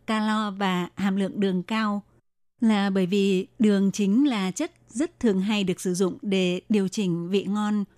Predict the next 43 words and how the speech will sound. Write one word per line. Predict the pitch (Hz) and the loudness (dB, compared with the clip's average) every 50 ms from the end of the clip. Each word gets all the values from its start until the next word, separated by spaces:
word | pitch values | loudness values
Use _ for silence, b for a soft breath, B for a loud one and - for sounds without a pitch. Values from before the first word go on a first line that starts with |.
| b b b b b b b | b b b b b b b
Ngoài | - 214 214 | 2 2 4
ra, | 202 226 220 220 214 214 | 2 2 0 0 -2 -2
trong | 214 240 220 | -2 0 0
một | 202 185 | 0 0
số | - 202 196 | 0 -2 -2
loại | 226 247 226 180 | -2 -2 -4 -4
thực | 185 - 196 - | -6 -10 -6 -4
phẩm | - 190 180 180 | -2 0 0 0
được | 180 180 175 | 0 -2 -2
quảng | 208 180 170 175 | -4 -6 -4 -4
bá | 175 175 175 180 220 294 - - | -4 -2 -2 -2 -2 -4 -6 -6
là | - 202 185 180 180 175 - - - | -6 -4 -4 -2 -4 -6 -8 -6 -4
tốt | 285 320 - - | -4 -4 -2 -4
cho | 254 | -6
sức | 208 - 302 - | -6 -6 -8 -6
khỏe, | - 247 220 180 160 156 156 b b b b b b b | -4 -2 0 0 -2 -2 -4 b b b b b b b
có | - 240 | -4 -2
thể | 240 226 208 185 175 175 - | 0 0 0 0 0 0 -2
chúng | 190 214 220 | -2 -4 -4
ta | 226 208 202 202 202 | -4 -4 -4 -4 -4
vẫn | 190 196 208 214 240 | -4 -4 -2 -2 -2
sẽ | 254 - 247 185 190 214 262 285 - | -2 -2 -4 -4 -2 -2 -4 -4 -4
bắt | - 277 - | -6 -6 -4
gặp | 269 208 185 - | -4 -6 -6 -4
một | 190 190 | -6 -6
số | - - 196 185 185 | -2 0 0 0 0
chất | 208 - 311 - - | 0 -2 -6 -8 -4
phụ | - 233 185 | -4 -4 -2
gia | 175 202 208 208 202 196 196 b b b b b _ | -2 -2 -2 -2 -2 -4 -6 b b b b b _
như | 233 226 220 208 202 202 196 - _ _ _ | 4 4 4 4 4 0 -2 -6 _ _ _
phẩm | - 226 190 175 180 | 0 0 2 2 2
màu, | 185 190 190 185 180 170 - _ _ | 2 2 2 2 0 0 -4 _ _
hương | _ - 262 247 240 | _ 4 4 6 6
liệu, | 240 233 214 185 180 - b b b b b b b | 6 4 2 2 0 -4 b b b b b b b
chất | - 330 - 269 | -4 0 2 2
nhũ | 247 254 247 | 2 4 4
hóa | 262 233 214 202 185 185 202 254 311 - _ | 2 2 2 0 0 0 -2 -2 -4 -8 _
hay | - 226 226 214 208 208 | -4 -2 0 0 0 0
dầu | 190 202 185 180 | 0 0 -2 -2
ăn | 180 196 202 202 208 | -2 -2 -2 -4 -4
kém | 196 - 180 185 220 | -4 -4 -4 -2 -2
chất | - 320 - | -4 -6 -4
lượng, | 262 220 196 175 | -2 -2 -2 -2